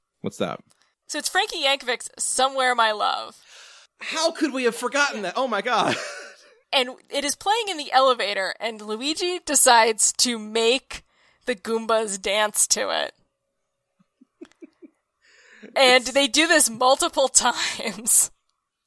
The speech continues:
Speaker 2: So, and it's just Muzak, but everybody loves to dance.
Speaker 1: Yeah. And then at the end of the film, to distract the go-, other, other Goombas from, uh, Mario and Luigi,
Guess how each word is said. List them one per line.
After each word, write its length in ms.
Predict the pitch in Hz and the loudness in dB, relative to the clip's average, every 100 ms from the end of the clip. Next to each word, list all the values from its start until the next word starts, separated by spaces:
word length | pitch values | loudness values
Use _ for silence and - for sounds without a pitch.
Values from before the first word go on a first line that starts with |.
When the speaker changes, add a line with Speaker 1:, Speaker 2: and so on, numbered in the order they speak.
| - | -10
Speaker 2:
So, 120 | 320 | -4
and 340 | 247 233 262 294 | 0 0 0 -2
it's 160 | 294 | -2
just 260 | 349 370 - _ | -2 -2 -4 _
Muzak, 840 | 233 269 349 330 180 147 233 - _ _ _ _ _ 226 | -12 -8 -4 -4 -2 -4 -8 -12 _ _ _ _ _ _
but 460 | 233 214 202 196 - _ _ - | -2 0 0 -4 -10 _ _ -14
everybody 340 | 208 220 285 | -10 -4 -4
loves 260 | 311 330 - | -4 -4 -6
to 60 | - 427 | -8 -10
dance. 280 | 277 - - _ _ _ | -10 -12 -20 _ _ _
Speaker 1:
Yeah. 220 | 185 320 - _ _ - - - | -6 -6 -6 _ _ -20 -12 -4
And 120 | 165 | 0
then 100 | 196 | 0
at 80 | 202 | 2
the 120 | 190 | 2
end 120 | 214 | 0
of 60 | 175 | 0
the 60 | |
film, 420 | - 214 208 135 - _ - | -4 -4 -4 -6 -10 _ -6
to 100 | 175 | -6
distract 460 | 156 - 175 - | -4 -2 -2 -4
the 80 | 147 | -8
go-, 100 | 147 | -6
other, 220 | 143 151 147 | -4 -4 -2
other 200 | 160 151 | -2 -2
Goombas 460 | 135 147 135 120 - | -2 -2 -2 -4 -6
from, 440 | - 135 120 110 - _ _ _ | -8 -6 -4 -6 -12 _ _ _
uh, 280 | 117 113 110 - | -8 -6 -6 -6
Mario 280 | 131 131 127 | -4 -2 -4
and 80 | 127 | -4
Luigi, 440 | 143 - 131 | -4 -4 -6